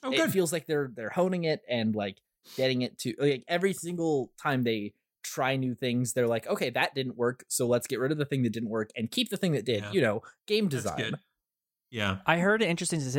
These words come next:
Speaker 3: statistic about, um, Teamfight Tactics.
Speaker 2: Oh, what is
Speaker 3: that
Speaker 2: it?
Speaker 3: Well, it's the most popular auto battler by far.
Speaker 2: Oh, yeah.
Speaker 3: Um,
Speaker 2: It killed
Speaker 3: and
Speaker 2: Underlords. Like, Underlords, it's
Speaker 3: Underlords
Speaker 2: been,
Speaker 3: is, yeah, it's dead,
Speaker 2: it's been
Speaker 3: essentially,
Speaker 2: two
Speaker 3: yes.
Speaker 2: years
Speaker 1: Wow.
Speaker 2: since they released a, an update for that. Like, isn't that
Speaker 3: Yep.
Speaker 2: insane?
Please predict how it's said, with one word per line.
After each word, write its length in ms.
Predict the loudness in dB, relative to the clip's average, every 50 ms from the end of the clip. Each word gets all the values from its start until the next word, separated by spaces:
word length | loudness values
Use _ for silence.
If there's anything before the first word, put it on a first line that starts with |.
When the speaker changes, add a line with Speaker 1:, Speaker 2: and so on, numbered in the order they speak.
| -4 -4
Speaker 3:
statistic 580 | -10 -6 -6 -4 2 2 2 2 2 -2 -4 -2
about, 260 | 0 0 0 0 0 -4 -4
um, 440 | -2 -2 0 -2 -2 -4 -6 -8 -10 -16 _ _ _ -4
Teamfight 260 | -4 0 2 0 2
Tactics. 560 | 2 2 0 2 0 -4 -4 -4 -6 -6 -8 -8 _ _ _ _
Speaker 2:
Oh, 220 | -4 0 2 2 2
what 120 | 2 4 4 6 6
is 80 | 6 6
Speaker 3:
that 60 | 4
Speaker 2:
it? 140 | 2 0 -4 _ _ _ _ _ _ _ _ _ _ _ _ -20 _ _ _ _ _
Speaker 3:
Well, 320 | 0 2 4 4 6 4
it's 240 | 4 2 2 0 0
the 120 | 0 -2 0
most 280 | 2 4 4 2 2 2
popular 460 | 2 2 4 4 4 4 4 6 6
auto 240 | 6 4 4 4 4
battler 360 | 4 4 4 4 4 2 2
by 180 | 4 2 2 2
far. 600 | 0 -4 -2 0 2 2 2 0 0 -2 -4 -4
Speaker 2:
Oh, 120 | -2 0
yeah. 340 | 2 4 4 4 4 4 2
Speaker 3:
Um, 120 | 2 4 4
Speaker 2:
It 220 | 4 2 2 -6
killed 320 | -2 2 2 2 4 4 4
Speaker 3:
and 200 | 4 4 6 4
Speaker 2:
Underlords. 400 | 4 2 0 -2 -6 -8 -2 -2
Like, 140 | -2 -2 0
Underlords, 320 | -2 -2 0 0 2 2
it's 80 | 6 6
Speaker 3:
Underlords 460 | 6 6 6 6 6 6 6 6 6
Speaker 2:
been, 100 | 6 4
Speaker 3:
is, 180 | 4 2 -2 -6 -10 _ _ _ _ _ _ _ _ _
yeah, 220 | -8 -2 0 0 2
it's 140 | 0 -2 2
dead, 280 | 4 4 6 6 4 2
Speaker 2:
it's 140 | 2 2 4
been 100 | 4 4 4
Speaker 3:
essentially, 160 | 2 0 -2
Speaker 2:
two 100 | 0 2 2 2
Speaker 3:
yes. 180 | 2 2 2 4
Speaker 2:
years 140 | 4 4 4
Speaker 1:
Wow. 40 | 4
Speaker 2:
since 260 | 2 0 -2 -2 -2
they 120 | 0 0 0
released 520 | 0 0 0 0 -2 -2 0 -2 -2 0
a, 220 | 0 -2 0 4 6
an 180 | 6 6 6
update 380 | 2 -4 -4 -2 -2 -2 -2 -4
for 160 | -2 -2 -2
that. 180 | -2 -2 -2 -2
Like, 140 | -2 -2 0
isn't 160 | 0 0 0
that 140 | 0 0 -2
Speaker 3:
Yep. 20 |
Speaker 2:
insane? 640 | -2 2 4 4 4 4 4 0 0 -2 -2 -2